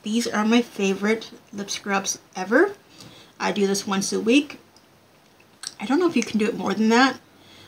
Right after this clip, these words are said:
Um, if you guys do lip scrubs, please comment below and let me know if you do it more than once a week.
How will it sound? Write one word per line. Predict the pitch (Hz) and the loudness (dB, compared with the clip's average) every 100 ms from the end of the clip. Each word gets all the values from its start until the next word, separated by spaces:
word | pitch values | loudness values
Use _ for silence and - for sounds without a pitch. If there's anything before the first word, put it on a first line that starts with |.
| - _ | -20 _
Um, | 190 185 196 | -8 -4 -4
if | 208 | -2
you | 220 | 0
guys | 208 208 202 | 4 4 2
do | 190 175 202 208 - | -2 0 0 0 -2
lip | 208 | -4
scrubs, | - - 214 208 | -4 -4 -2 -4
please | - 233 233 | -2 0 0
comment | - 226 208 202 | -2 -2 -2 -2
below | 196 208 220 | 0 2 2
and | 208 202 | 2 0
let | 202 | -2
me | 202 | -2
know | 196 202 | 0 -2
if | 214 | -2
you | |
do | 208 202 | -2 -2
it | |
more | 196 196 | 0 -2
than | 202 202 | -2 -2
once | 208 214 - | 0 0 0
a | |
week. | 226 233 285 | 0 2 0